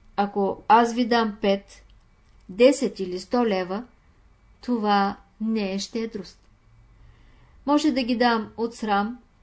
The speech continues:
от немай къде или положението ми ме кара да ги дам. Но всичко това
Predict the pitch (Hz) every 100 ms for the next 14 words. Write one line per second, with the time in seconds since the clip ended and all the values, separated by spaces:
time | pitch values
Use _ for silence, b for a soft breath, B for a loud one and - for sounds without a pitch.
0 | _ _ _ 226 240 240 247 277 302 277
1 | 202 240 381 269 208 208 214 214 247 247
2 | 240 226 220 208 208 214 220 262 226 190
3 | 170 160 147 _ _ b b b b b
4 | b - - 196 196 - 233 247 - -
5 | 226 196 190 214